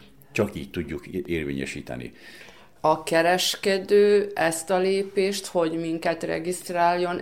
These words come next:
Speaker 2: nem köteles megtenni a vásárláskor?
Speaker 1: Hát nézze, én jó hiszeműleg akarok eljárni, én biztos vagyok benne, hogy minden olyan információt jó elmondani, ami fontos a vásárlás.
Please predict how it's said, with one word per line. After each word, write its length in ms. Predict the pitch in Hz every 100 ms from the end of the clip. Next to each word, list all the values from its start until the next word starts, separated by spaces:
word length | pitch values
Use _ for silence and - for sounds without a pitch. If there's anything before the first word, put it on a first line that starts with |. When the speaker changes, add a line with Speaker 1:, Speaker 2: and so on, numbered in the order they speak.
| 170
Speaker 2:
nem 320 | 175 165 160
köteles 540 | 156 151 139 127 -
megtenni 680 | - - - - - - - -
a 120 | 143
vásárláskor? 880 | 147 - - - - - - 135 -
Speaker 1:
Hát 420 | - - 190 - 123 151
nézze, 400 | 156 139 123 110
én 180 | 131 127
jó 180 | 147 139
hiszeműleg 560 | - 123 120 120 117
akarok 380 | 117 117 110 104
eljárni, 380 | 123 113 110 107
én 200 | 107 113
biztos 320 | 131 120 87
vagyok 240 | 101 101
benne, 220 | 95 104 98
hogy 180 | 98
minden 300 | 107 107 95
olyan 160 | 90 90
információt 840 | 95 95 90 87 85 - 82 78 -
jó 320 | 90 92 85
elmondani, 680 | 87 85 85 82 82 80 85
ami 200 | 85 80
fontos 460 | - 95 82 80 -
a 80 | 78
vásárlás. 580 | 82 78 85 78 76